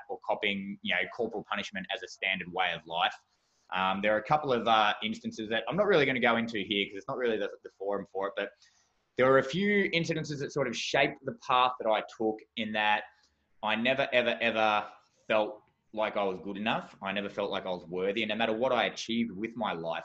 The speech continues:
I never, ever felt like I'd done enough. I never felt like I was enough. I never felt like I could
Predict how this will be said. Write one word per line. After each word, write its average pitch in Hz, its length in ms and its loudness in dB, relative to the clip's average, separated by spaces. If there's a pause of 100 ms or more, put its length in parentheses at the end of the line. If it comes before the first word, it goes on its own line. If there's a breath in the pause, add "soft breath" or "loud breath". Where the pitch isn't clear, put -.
(140)
I 92 80 -6
never, 113 280 -2
ever 98 200 -4 (200)
felt 101 320 -2 (680)
like 98 180 0
I'd 90 140 -2
done 95 160 0
enough. 82 420 -6
I 92 80 -4
never 104 160 -2
felt 98 240 -4
like 87 140 -4 (100)
I 87 140 -4 (160)
was 92 240 -4
enough. 85 360 -8
I 87 60 -10
never 87 160 -8
felt 90 260 -6
like 85 220 -6
I 85 60 -4
could 82 200 -12